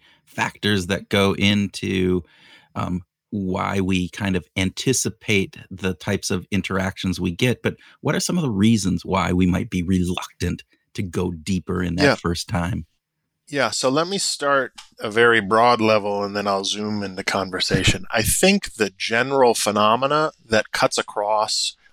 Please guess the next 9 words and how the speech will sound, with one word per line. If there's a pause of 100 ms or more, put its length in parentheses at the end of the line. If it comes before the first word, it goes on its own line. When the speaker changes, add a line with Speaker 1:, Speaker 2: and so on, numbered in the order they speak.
Speaker 2:
a
lot
of
different (400)
social
interactions
that
we've
studied,